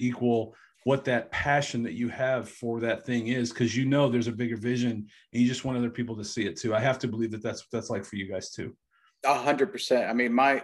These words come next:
Speaker 2: my vision, I mean, it's always looking forward. Um, my favorite thing I love to tell my staff, and I don't, I don't even like to use that word, um, 'cause they're all coworkers,
Speaker 1: Mm-hmm.
Speaker 2: but there's nothing I would ever ask them to do that I wouldn't do, have done, or am doing. So,
Speaker 1: Right.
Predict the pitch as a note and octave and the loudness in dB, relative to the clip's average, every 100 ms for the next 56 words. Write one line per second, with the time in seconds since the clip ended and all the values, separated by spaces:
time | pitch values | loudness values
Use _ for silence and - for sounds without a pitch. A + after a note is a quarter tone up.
0 | - B2+ C#3+ B2 C3+ A#2 A#2 A2+ A#2+ A2+ | -2 0 2 4 4 4 0 -2 -2 -2
1 | A2 A2+ B2 A2+ B2+ B2 G#2 A#2+ A#2+ B2+ | 0 2 4 2 -2 -6 -2 2 4 4
2 | C3 - - _ _ A#2+ A#2 A2 G#2+ - | 2 -4 -20 _ _ 0 2 0 -6 -6
3 | A2+ A#2+ - C#3+ C3+ C#3 C3+ C3 B2 A2+ | -4 -4 6 6 6 4 4 4 4 4
4 | A#2+ A2 - A#2 A2 G#2+ - A2+ A2+ A2+ | 2 0 0 0 0 -4 0 2 2 0
5 | A#2 B2 A#2 C3 C3+ A#2 A2 A2 - - | -2 -2 -2 0 0 0 -2 -4 -6 -4
6 | A#2 A#2 A2 A2 E2 G2 G2+ F2 F2 _ | -2 -2 0 0 0 -2 -2 -2 -8 _
7 | G#2 G2+ F#2+ F#2 _ _ - B2 B2 A2+ | -4 -2 -4 -8 _ _ -2 2 6 6
8 | G#2 B2+ G#2+ F2+ - B1+ - - - - | 4 2 2 -2 -8 -12 -12 -18 -14 -2
9 | C3+ D3+ C3 B2+ B2 C#3 D3 C#3+ C#3+ B2 | 2 4 4 4 4 4 4 4 4 4
10 | A#2+ A#2 A2 A2 A#2 - A#2+ A2+ G#2+ A2+ | 2 0 0 0 -2 -2 -4 -4 -2 0
11 | A#2 A#2+ - _ _ A#2+ G#2 G#2 A#2+ B2 | 0 -2 -8 _ _ 0 2 4 4 4
12 | A#2+ B2+ B2+ C3 - _ - - A#2+ A#2+ | 6 6 6 2 -6 _ -12 -2 0 2
13 | A#2+ A#2+ A#2+ A#2+ - A2 - A2 G#2 F#2 | 2 2 0 -4 -6 -4 -2 -2 -4 -6
14 | D#2+ - _ - - G#2+ | -10 -16 _ -2 0 0